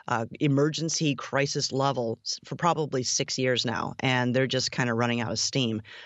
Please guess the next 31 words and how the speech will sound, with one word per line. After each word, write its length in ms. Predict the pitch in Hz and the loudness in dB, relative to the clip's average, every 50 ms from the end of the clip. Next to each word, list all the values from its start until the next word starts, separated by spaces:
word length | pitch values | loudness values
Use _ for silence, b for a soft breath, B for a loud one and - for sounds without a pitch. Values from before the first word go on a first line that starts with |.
| B B B - | B B B 2
Um, 320 | - 131 127 123 120 117 123 - _ _ - | 2 4 4 2 0 -2 -4 -10 _ _ -4
continue 340 | - 208 214 240 226 226 202 | -2 0 2 2 2 0 0
to 80 | 175 | -2
pray 180 | 151 - 175 165 | 0 0 0 0
for 120 | - - | 0 0
their 80 | 123 123 | -2 -2
health 380 | 113 - 127 139 170 - - - - | 2 2 2 2 2 -2 -6 -8 -4
because 280 | - 143 - 143 123 110 | -4 -2 0 0 -2 0
covid 260 | - 151 139 135 131 | 0 0 0 0 0
nineteen 420 | 127 131 - - - 135 135 135 | 0 0 -2 -2 -2 0 0 0
is 180 | - - 127 - | 0 0 0 0
still 320 | - - - 139 131 120 - - | 0 2 4 4 4 2 0 0
a 80 | 123 | -2
huge 440 | 127 127 - - 143 139 131 - - | -2 -2 -2 2 2 2 2 2 -2
problem. 440 | - - 135 127 117 131 151 160 160 B B B B B B B B | 0 2 2 2 2 2 0 -2 -2 B B B B B B B B
Um, 340 | - 131 131 123 120 123 - - _ _ - - | 0 2 2 2 2 0 -2 -4 _ _ -6 0
the, 280 | - 143 139 135 135 | 2 2 4 4 2
uh, 80 | 131 127 | 2 0
Triumphant 340 | - - 147 139 - 117 110 | 0 0 0 0 0 -2 -2
Mercy 240 | 131 135 - - | -2 -2 -2 -2
Lebanon 380 | 135 131 131 131 139 127 123 117 | 0 0 0 0 0 -2 -2 -2
staff, 300 | 117 - - 135 123 120 - | -2 0 0 0 0 0 -2
almost 320 | 143 165 180 165 147 - - | -4 -4 -4 -4 -6 -4 -4
everybody 460 | 143 131 139 147 127 131 123 120 120 | -4 -2 -2 -2 0 -2 -2 -2 -4
has 180 | 101 110 104 | -4 -6 -6
had 280 | - - 127 131 131 113 | -4 0 0 0 0 0
it 160 | 113 - - - | -2 -6 -6 -6
and 120 | 123 113 | -6 -4
recovered 440 | 113 113 - - 165 160 143 139 117 | -4 -4 0 0 0 2 2 0 -2
from 200 | - - 117 110 | -4 -6 -4 -4
it, 160 | 113 117 - | -4 -4 -4